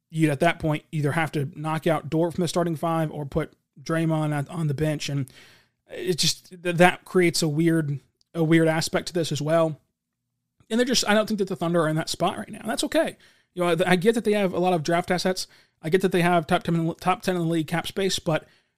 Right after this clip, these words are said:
to go and get Draymond,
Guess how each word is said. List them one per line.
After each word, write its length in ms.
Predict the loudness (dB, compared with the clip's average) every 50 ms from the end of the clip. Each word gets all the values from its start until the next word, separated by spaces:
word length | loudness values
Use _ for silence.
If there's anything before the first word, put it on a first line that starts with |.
| _ _ _ _ _ _ _ _ _ _ _ _ _ _ _ _ _ _ _ _ _ -2
to 100 | -2 4
go 540 | 6 8 8 10 8 8 6 4 2 -2 -4
and 240 | -2 0 0 0 -2 -6 _ _ _ _ 4
get 220 | 4 4 4 2
Draymond, 600 | 0 2 4 4 4 2 2 0 -2 -4 -6